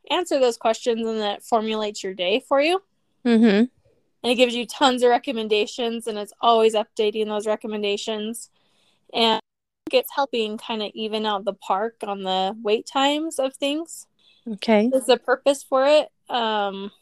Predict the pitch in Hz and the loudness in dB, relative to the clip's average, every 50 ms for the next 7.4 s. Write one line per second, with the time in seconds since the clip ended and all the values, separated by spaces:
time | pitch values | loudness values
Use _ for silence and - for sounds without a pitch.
0 | _ - 262 240 - 277 240 247 240 233 240 - - 247 233 240 240 226 220 220 | _ -6 -4 -2 -2 2 4 4 4 4 2 0 2 2 4 4 4 4 4 4
1 | 202 196 196 - _ _ - - - - _ _ _ _ - - 208 202 196 190 | 2 0 -2 -4 _ _ -20 -20 -20 -20 _ _ _ _ -10 -8 -6 -4 -4 -4
2 | - 202 202 233 233 226 220 240 233 247 240 - 277 247 247 226 247 240 240 240 | -6 -6 -8 -8 -10 -8 -6 -4 -4 -4 -2 0 0 2 4 6 6 8 8 8
3 | 240 240 240 240 254 240 - - - - 262 254 254 247 240 240 240 233 233 240 | 8 6 6 4 2 0 -4 -12 -8 -6 -4 -2 0 0 2 2 2 2 2 2
4 | 233 233 233 233 240 269 - _ _ _ _ _ _ _ _ _ 339 370 - - | 2 2 0 0 -2 -4 -6 _ _ _ _ _ _ _ _ _ -4 -4 -2 0
5 | 302 247 226 - - 240 214 196 190 - 226 - 226 208 214 214 226 233 220 220 | 0 0 0 0 -2 -4 -4 -4 -4 -8 -12 -10 -6 -6 -4 -4 -4 -4 -4 -4
6 | 233 262 339 370 349 254 - - - - _ - 226 214 - - - 190 190 185 | -2 -2 0 -2 -2 -2 -4 -8 -14 -12 _ -6 -4 -4 -6 -8 -10 -10 -8 -8
7 | 185 180 180 180 180 175 175 185 | -8 -8 -8 -8 -8 -10 -10 -14